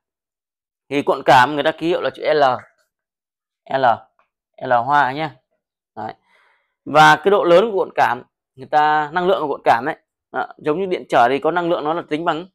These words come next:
ôm, đúng không? Thì cái cuộn cảm này năng lượng nó được tính bằng Henry, Henry nha. Henry và người ta ký hiệu là chữ H. Là chữ H.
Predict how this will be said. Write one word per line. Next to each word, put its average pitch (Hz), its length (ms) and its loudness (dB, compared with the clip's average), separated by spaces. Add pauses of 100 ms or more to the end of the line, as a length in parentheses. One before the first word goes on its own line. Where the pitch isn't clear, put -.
(100)
ôm, 185 220 2 (260)
đúng 160 140 -2
không? 170 180 -2 (420)
Thì 151 80 0
cái 170 140 2
cuộn 104 180 -2
cảm 123 200 -2
này 139 100 -2
năng 165 180 -2
lượng 165 180 -2
nó 139 140 -2
được 160 140 -4
tính 147 140 -8
bằng 139 140 -8
Henry, 151 460 -8 (220)
Henry 147 380 -12 (760)
nha. 131 220 -14 (2250)
Henry 139 440 -6 (200)
và 123 220 4
người 123 120 -8
ta 139 60 -4
ký 143 160 -14
hiệu 139 120 -6
là 117 160 -8
chữ - 120 -18
H. 165 100 -14 (1800)
Là 104 120 -20
chữ - 160 -20
H. 147 120 -20